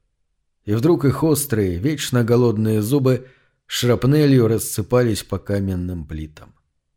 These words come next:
Бек ждал. Башни больше не рушились. Теперь идти не опасно. Даже не шевельнувшись, Крейг спросил: «Всё за тем же?» Бек кивнул.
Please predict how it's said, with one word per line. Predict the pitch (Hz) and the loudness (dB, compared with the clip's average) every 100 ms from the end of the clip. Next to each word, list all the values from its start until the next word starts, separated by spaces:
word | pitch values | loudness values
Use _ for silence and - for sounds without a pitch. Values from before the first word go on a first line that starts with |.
| _ _ _ _ _ _ | _ _ _ _ _ _
Бек | 80 101 147 117 | -4 0 0 -2
ждал. | 101 90 90 76 - - _ _ _ _ _ _ _ _ - | -8 -8 -6 -6 -10 -18 _ _ _ _ _ _ _ _ -6
Башни | 110 - - 110 | -4 -4 -4 -2
больше | 98 123 - 120 | 0 -2 -2 -2
не | 107 | 0
рушились. | 95 87 - 71 67 - - _ _ _ _ _ _ _ _ _ _ | -2 -4 -8 -10 -10 -14 -18 _ _ _ _ _ _ _ _ _ _
Теперь | - 127 139 170 165 | -2 0 4 4 4
идти | 139 143 151 | 4 2 2
не | 139 | 4
опасно. | 127 131 95 - - - _ _ _ _ _ _ _ - | 2 2 -4 -4 -12 -20 _ _ _ _ _ _ _ -6
Даже | 92 135 143 | -2 2 2
не | 139 | 2
шевельнувшись, | 131 127 123 151 147 151 139 - _ _ _ - | 2 2 4 2 0 -2 -2 -14 _ _ _ -4
Крейг | 120 143 139 | 2 2 0
спросил: | - 135 135 127 95 80 - _ _ _ _ _ _ | -2 0 0 0 -4 -4 -14 _ _ _ _ _ _
«Всё | _ - - 139 | _ -8 0 2
за | 139 | 4
тем | 143 170 143 | 2 2 2
же?» | 113 - - _ _ _ _ _ _ _ - | -2 -6 -18 _ _ _ _ _ _ _ -6
Бек | 92 131 139 | -2 0 2
кивнул. | 151 127 107 | 2 2 -2